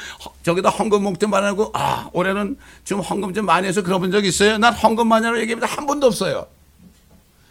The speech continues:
진짜 하나님이 나를 얼만큼 사랑하고 나를 왜 이 세상에 태어나게 했는가? 이것만 깨달으면 돼요, 여러분.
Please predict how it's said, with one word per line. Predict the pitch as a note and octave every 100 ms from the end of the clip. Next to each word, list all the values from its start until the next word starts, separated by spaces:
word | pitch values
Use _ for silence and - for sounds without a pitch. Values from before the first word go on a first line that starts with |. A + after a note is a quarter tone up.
| _ _
진짜 | G#3 A3+ -
하나님이 | G#3+ G#3+ A#3 A3+ A#3 A#3+ D#3
나를 | D3 G3 B3 A#3+ -
얼만큼 | E3+ G#3+ A#3 A#3
사랑하고 | G3 G3+ G#3+ G3+ A#3+ F#3 - - -
나를 | F3 G#3+ A#3+ G#3
왜 | A3
이 | G3 G#3
세상에 | G3 G3+ A3+
태어나게 | A3 G#3+ G3 G#3
했는가? | G#3 G3+ A3+ G#3 - _ _ _ _ _ _ _ _ _ _ _ _ _ _ _ _ _ _ _ _ _ _
이것만 | D3 E3+ F#3+ G#3
깨달으면 | G3+ F3 E3 F3 F3
돼요, | D3 C3
여러분. | B2 G#2 G#2+ G#2